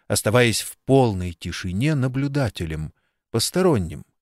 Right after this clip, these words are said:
И вдруг почувствовал, что мою ладонь сжала другая — маленькая, худая и хрупкая, и потянула меня к ним, чтобы разбить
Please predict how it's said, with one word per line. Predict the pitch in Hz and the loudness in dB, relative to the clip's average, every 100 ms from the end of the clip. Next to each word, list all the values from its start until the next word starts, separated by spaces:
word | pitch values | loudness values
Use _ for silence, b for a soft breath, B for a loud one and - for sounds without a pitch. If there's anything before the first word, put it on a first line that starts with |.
| _ _ _ _ _ _ _ _ _ - | _ _ _ _ _ _ _ _ _ -2
И | 113 | 0
вдруг | 110 202 240 - | 4 2 2 0
почувствовал, | 165 147 - 247 - - 139 117 92 - _ _ _ - | 0 0 0 -2 -2 -4 -2 -2 -4 -10 _ _ _ -12
что | - 127 | -2 2
мою | 131 160 208 | 4 6 6
ладонь | 185 170 220 180 | 4 6 6 4
сжала | 113 101 101 185 180 | 0 -2 2 2 2
другая — | 165 170 170 160 113 95 85 - _ _ _ - | 0 -2 0 0 2 2 -2 -6 _ _ _ -4
маленькая, | 92 160 214 202 196 190 185 185 | 2 4 6 4 2 -2 -2 0
худая | 175 - 143 135 165 175 160 147 | 0 0 2 6 6 6 6 4
и | 131 | 4
хрупкая, | 120 113 107 110 - - 104 104 104 _ _ _ _ _ _ | 2 -2 0 -2 -2 -2 0 0 -2 _ _ _ _ _ _
и | 92 | -2
потянула | 101 123 131 139 147 | 0 0 2 4 4
меня | 139 135 135 | 4 6 4
к | 123 117 | 2 0
ним, | 127 160 156 120 | 2 4 4 0
чтобы | - 127 120 | 0 0 2
разбить | 117 110 92 92 170 - - - | 2 2 -2 -2 -2 -2 -6 -8